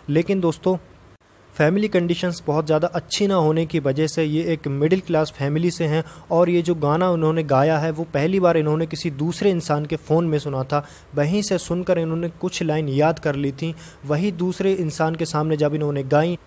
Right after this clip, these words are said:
कैमरे में रिकॉर्ड करके जब उस सॉन्ग को शेयर किया गया तो ये सॉन्ग पब्लिक को बहुत ज़्यादा पसंद आया और बहुत ही कम टाइम में ये सॉन्ग बहुत ज़्यादा वायरल हो गया। सॉन्ग के वायरल होने से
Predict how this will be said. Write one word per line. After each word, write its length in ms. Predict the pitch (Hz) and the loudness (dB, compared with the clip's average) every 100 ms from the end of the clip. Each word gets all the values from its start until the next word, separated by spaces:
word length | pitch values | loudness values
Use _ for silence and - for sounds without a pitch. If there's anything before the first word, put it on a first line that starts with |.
| - - - - - - - | -20 -20 -20 -20 -20 -4 2
कैमरे 320 | 160 175 196 | 4 4 2
में 120 | 190 | 2
रिकॉर्ड 320 | 156 - 165 | 0 4 2
करके 280 | - 151 151 | 2 -2 0
जब 160 | 147 147 | -2 -2
उस 160 | 143 | -2
सॉन्ग 200 | - 143 | -4 -4
को 80 | 147 | -4
शेयर 260 | - 156 160 | -2 0 0
किया 260 | 160 143 | 0 0
गया 180 | 127 143 | 0 -2
तो 180 | 143 143 | -2 -4
ये 160 | 143 160 | -4 -4
सॉन्ग 240 | 151 147 | -4 -4
पब्लिक 320 | 143 135 143 | -4 -4 -4
को 140 | 139 131 | -6 -6
बहुत 260 | 131 147 131 | -6 -6 -4
ज़्यादा 260 | 135 151 | -4 -2
पसंद 360 | 160 156 151 143 | -4 -6 -6 -4
आया 280 | 135 135 139 139 - | -4 -4 -8 -12 -10
और 160 | 160 147 143 | -6 -4 -6
बहुत 360 | - 185 - | -2 -2 -2
ही 60 | 156 | -4
कम 220 | 165 156 | -2 -2
टाइम 200 | 147 143 | -2 -2
में 120 | 151 | -2
ये 180 | 147 147 | -2 -2
सॉन्ग 280 | - 156 139 | -2 -6 -6
बहुत 240 | 143 165 | -6 -4
ज़्यादा 220 | 151 143 | -2 0
वायरल 380 | 147 131 131 147 | 2 2 0 -2
हो 100 | 120 | -4
गया। 240 | 120 117 107 - - - - _ _ - | -4 -8 -10 -18 -20 -20 -20 _ _ -6
सॉन्ग 340 | - 170 190 | 2 2 4
के 80 | 202 | 4
वायरल 340 | 170 156 165 | 4 4 4
होने 260 | 139 151 156 | 2 2 0
से 240 | - 156 | 0 -2